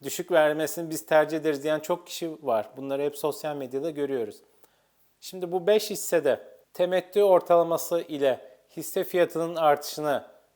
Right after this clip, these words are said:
kıyasladığımda ekranda gördüğünüz gibi direkt bir ilişki yok arkadaşlar.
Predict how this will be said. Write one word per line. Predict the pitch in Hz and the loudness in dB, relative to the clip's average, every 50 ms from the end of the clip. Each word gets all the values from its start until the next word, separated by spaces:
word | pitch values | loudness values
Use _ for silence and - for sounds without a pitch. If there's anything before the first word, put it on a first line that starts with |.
| _ _ _ | _ _ _
kıyasladığımda | - - 170 175 175 165 - - 185 170 151 156 139 120 110 107 104 113 131 170 214 - - _ _ _ _ _ _ _ _ _ _ _ _ _ _ _ _ _ _ _ - _ _ - | -4 2 4 4 4 4 2 0 0 0 2 0 -2 -2 -4 -4 -2 0 0 -2 -2 -6 -14 _ _ _ _ _ _ _ _ _ _ _ _ _ _ _ _ _ _ _ -20 _ _ -8
ekranda | 156 - - 156 147 139 139 143 | -8 -6 -2 -2 -2 -2 -2 0
gördüğünüz | 135 143 143 139 139 135 135 139 139 139 127 127 | 2 4 4 4 4 2 -2 -4 -4 -6 -6 -8
gibi | 127 117 107 127 156 196 208 - - _ _ _ _ _ _ | -8 -6 -4 -4 -4 -4 -6 -10 -18 _ _ _ _ _ _
direkt | - 226 214 185 - - - | -2 2 2 2 2 0 -2
bir | 185 170 | -2 0
ilişki | 170 151 139 131 - - - | 0 -2 -4 -6 -6 -2 0
yok | 151 127 123 - | 2 2 2 2
arkadaşlar. | 113 104 104 - 117 107 101 95 - - - 104 98 _ | 2 0 0 -2 -6 -6 -8 -8 -10 -14 -16 -16 -18 _